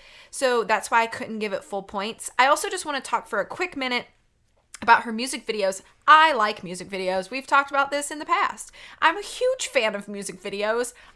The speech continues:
I like to watch them all the time. Um, every time an artist I like drops a song, I go <laughs> watch the music video for it. Every time. I'm so consistent with music videos.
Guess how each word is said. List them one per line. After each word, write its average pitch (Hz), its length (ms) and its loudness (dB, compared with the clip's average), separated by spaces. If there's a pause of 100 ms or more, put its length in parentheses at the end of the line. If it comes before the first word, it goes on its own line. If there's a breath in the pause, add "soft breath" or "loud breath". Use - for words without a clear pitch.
(140)
I 320 160 8
like 427 200 -2
to 349 100 -8
watch 269 320 4
them 247 160 -6
all 226 140 2
the 220 100 -8
time. 180 460 -2 (400 loud breath)
Um, 262 260 6 (140)
every 359 640 6
time 277 400 2
an 233 100 -4
artist 240 400 2
I 233 80 4
like 208 340 0
drops 196 380 2
a 233 80 0
song, 208 560 4 (240 loud breath)
I 240 140 8
go 247 220 10
<laughs> - 0 -
watch 247 400 8
the 311 140 4
music 339 380 6
video 233 420 2
for 202 220 0
it. 175 80 -6 (300 soft breath)
Every 320 240 8
time. 208 300 2 (260 loud breath)
I'm 277 200 6
so 311 240 6
consistent 302 640 -4
with 190 120 -10
music 196 280 -8
videos. 180 380 -10